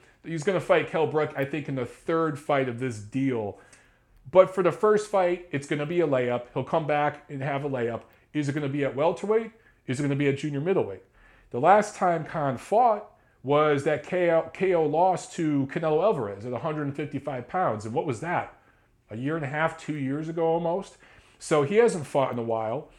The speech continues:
Um, he hasn't been a welterweight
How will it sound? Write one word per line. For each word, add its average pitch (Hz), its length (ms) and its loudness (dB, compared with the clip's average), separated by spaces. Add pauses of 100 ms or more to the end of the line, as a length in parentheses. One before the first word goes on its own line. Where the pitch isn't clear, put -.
(240)
Um, 135 480 0 (100)
he 180 120 4
hasn't 190 220 6
been 165 120 4
a 135 80 4
welterweight 120 880 2